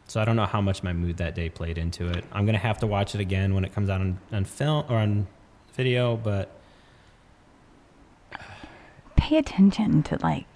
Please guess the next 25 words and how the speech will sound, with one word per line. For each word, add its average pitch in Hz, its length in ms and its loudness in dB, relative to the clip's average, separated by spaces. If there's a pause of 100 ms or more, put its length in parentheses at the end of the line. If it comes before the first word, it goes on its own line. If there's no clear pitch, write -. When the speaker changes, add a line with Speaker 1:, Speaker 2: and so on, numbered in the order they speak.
Speaker 2:
some 180 240 2
of 175 60 4
the 131 100 2
tie-ins 156 680 -2
they - 140 -4
have. 156 320 -2
Like, 170 240 0
they 196 100 4
have 180 560 0
this, - 300 -2 (600)
the 180 120 4
beginning 156 680 6 (200)
where 147 580 4 (1040)
they 156 180 4
show 165 260 2
her 151 200 4
life 151 500 4 (600)
and 156 400 8
the 165 100 2
fact 160 300 0
that - 120 -2
she's 160 340 2
only 156 800 6 (600)
finding 160 480 6
pleasure 147 720 4